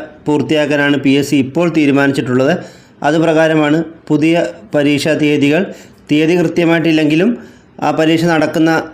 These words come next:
മാസം കൃത്യമായി അറിയിച്ച് അതിൻ്റെ വെബ്സൈറ്റിൽ പ്രസിദ്ധീകരിച്ചത്. അങ്ങനെ നോക്കുമ്പോൾ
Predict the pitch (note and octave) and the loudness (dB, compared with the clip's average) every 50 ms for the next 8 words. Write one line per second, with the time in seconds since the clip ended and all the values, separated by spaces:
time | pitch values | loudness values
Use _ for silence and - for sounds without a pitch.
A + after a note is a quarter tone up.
0 | - - - C#3+ C#3+ C#3+ D3+ D#3+ D#3 - F#3+ F#3 E3+ - - - - - C#3+ B2+ | -8 -4 -2 0 0 0 0 -2 0 0 0 0 0 -2 -4 -8 -6 -4 -4 -2
1 | A#2 D#3+ D#3 D3+ D3 D3 D3 D3+ D3+ - - - - - - - - - C#3 C#3 | -2 0 0 0 2 2 0 0 0 -2 -6 -12 -18 -20 -20 -20 -10 -4 -2 0
2 | C#3+ D3+ D3+ C#3+ D3 - - D3+ - - - - - - - C#3+ C#3 C#3 D3 C#3+ | 0 0 0 0 0 0 0 0 0 -4 -8 -12 -16 -8 -4 -2 0 0 0 0
3 | C#3 B2+ C3 - D#3+ C#3+ A#2+ C#3+ C#3+ C3+ C#3 C#3 C3+ C#3 - C#3 C3+ B2 A2 - | -2 -2 -2 -2 -2 -2 0 0 -2 -2 -2 -4 -4 -2 -2 0 0 0 0 -2
4 | - F#2+ E2 D#2 - - - - _ _ _ _ _ - _ - - _ _ - | -2 -2 -4 -4 -6 -10 -20 -20 _ _ _ _ _ -20 _ -20 -20 _ _ -4
5 | D3 D3+ D#3 E3+ F3+ F3+ E3+ - F#3 F3 E3+ F3 F#3 | -2 0 0 2 0 0 0 0 0 2 2 2 0